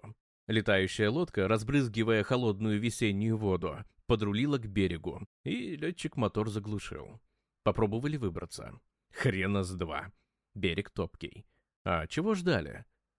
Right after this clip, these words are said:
Существуют ли вообще озера с нормальными берегами? Брехт не видел. Особенно, если озеро не молодое. Это же естественный ход вещей. Вода летом цветет,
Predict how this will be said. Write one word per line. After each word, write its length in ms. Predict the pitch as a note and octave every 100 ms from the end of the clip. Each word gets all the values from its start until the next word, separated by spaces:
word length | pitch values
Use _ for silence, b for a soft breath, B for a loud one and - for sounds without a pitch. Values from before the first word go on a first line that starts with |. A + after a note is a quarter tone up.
| _ -
Существуют 580 | B2+ D3 C3+ A3+ C4+ E3+
ли 100 | D#3+
вообще 420 | D#3 D3 - G#2
озера 400 | F#2+ G#2+ F3+ C#3
с 100 | -
нормальными 540 | A2+ A2 B2 A2+ A2+
берегами? 680 | A2 B2 G#2+ F2+ D2+ - - _ _ _ _ -
Брехт 420 | F2 G2+ D3 - -
не 140 | C#3+
видел. 480 | G2+ F2 - - - _ _ _ _ _
Особенно, 560 | - A2 - G#3+ A3 G#3
если 400 | E3 C#3+ C3+ B2+
озеро 360 | B2+ B2+ A2 A#2
не 140 | A2+
молодое. 680 | G2+ G2+ F#2+ F2 D2+ - - - _ _ _ -
Это 220 | C3+ D3+
же 120 | B2
естественный 720 | C3+ A#2 E3+ F3+ - C3 A#2+
ход 280 | A2+ C#3 C3+
вещей. 560 | B2 C3 - E2+ D2 - b b
Вода 420 | - A#2 A#2+ C3
летом 320 | F3 D#3+ D#3+ D3
цветет, 580 | - B2 - F#2 -